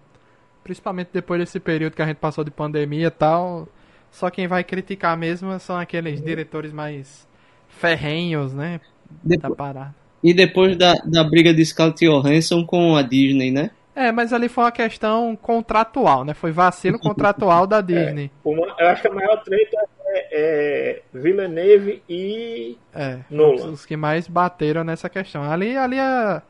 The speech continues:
Speaker 1: Scarlett nem se
Speaker 3: É.
Speaker 1: importava, só
Speaker 3: Mas
Speaker 1: importava de
Speaker 3: Scarlett
Speaker 1: ser
Speaker 3: Johansson,
Speaker 1: paga.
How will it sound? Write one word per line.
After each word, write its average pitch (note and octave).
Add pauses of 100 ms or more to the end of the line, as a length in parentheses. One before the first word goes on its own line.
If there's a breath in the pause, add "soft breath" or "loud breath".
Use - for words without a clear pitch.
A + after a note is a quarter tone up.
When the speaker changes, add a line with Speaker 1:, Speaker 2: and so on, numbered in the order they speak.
(300 soft breath)
Speaker 1:
Scarlett B3+
nem A#3
se C#4
Speaker 3:
É. -
Speaker 1:
importava, F3
só F3+
Speaker 3:
Mas F#3+
Speaker 1:
importava G#3
de A#3+
Speaker 3:
Scarlett C4
Speaker 1:
ser G3+
Speaker 3:
Johansson, D#3+
Speaker 1:
paga. D#3